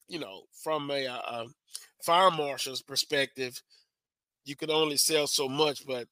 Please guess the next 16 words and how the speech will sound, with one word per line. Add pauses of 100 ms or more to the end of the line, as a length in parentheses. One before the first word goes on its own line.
the,
the
inventory
is
completely (760)
sold
out.
Now,
whether
they (840)
get
to
the
game
or
not,